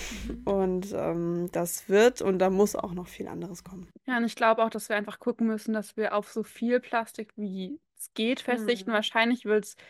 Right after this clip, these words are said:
Speaker 1: nie eine komplett plastikfreie Welt geben.
Speaker 2: Ja.
Speaker 1: Oder zumindestens wird's dahin, bis dahin noch Jahre dauern, bis das möglich
Speaker 2: Ja,
Speaker 1: ist.
Speaker 2: vor allem,
Speaker 1: Aber
Speaker 2: weil, wie F-, Doktor Kalin Herr ja auch schon meinte, ne, es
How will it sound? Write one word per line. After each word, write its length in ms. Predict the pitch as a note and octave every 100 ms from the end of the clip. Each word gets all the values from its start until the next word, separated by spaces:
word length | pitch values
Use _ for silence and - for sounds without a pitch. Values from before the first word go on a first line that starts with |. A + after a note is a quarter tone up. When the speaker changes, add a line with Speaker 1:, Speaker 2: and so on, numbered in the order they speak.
| - _
Speaker 1:
nie 120 | G#3+
eine 140 | A3 G#3+
komplett 540 | G#3+ G3 - G3+ -
plastikfreie 800 | - G3+ - F#3 - E3+ F3 F#3
Welt 340 | F#3 F#3+ F#3+
geben. 360 | - F3+ F3+ F3+ -
Speaker 2:
Ja. 220 | G3+ F#3 _
Speaker 1:
Oder 180 | G3 G3
zumindestens 580 | - A3+ G#3+ G#3 G#3 F#3+
wird's 300 | G3 G3 -
dahin, 520 | F#3+ G3 G3 F#3 F#3 _ _ _
bis 160 | G#3 -
dahin 460 | F3+ G3 F#3+ F3 _ -
noch 240 | G3 - _ -
Jahre 500 | G3 F#3 F#3+ G3 F#3
dauern, 460 | F3+ F#3 F#3 F#3+ F#3+
bis 240 | F#3+ -
das 200 | F#3+ -
möglich 480 | G3+ G3 G3 G3 -
Speaker 2:
Ja, 100 | G3+
Speaker 1:
ist. 140 | G#3
Speaker 2:
vor 200 | - -
allem, 140 | G#3 G3+
Speaker 1:
Aber 20 |
Speaker 2:
weil, 240 | G#3 G3+
wie 100 | F#3+
F-, 180 | G#3 - -
Doktor 220 | G#3+ -
Kalin 280 | G3 G3 F#3
Herr 140 | G3+
ja 140 | F#3+ F#3+
auch 60 |
schon 180 | F#3 F#3+
meinte, 300 | F#3 F#3+ F3+
ne, 120 | F3+
es 140 | F#3+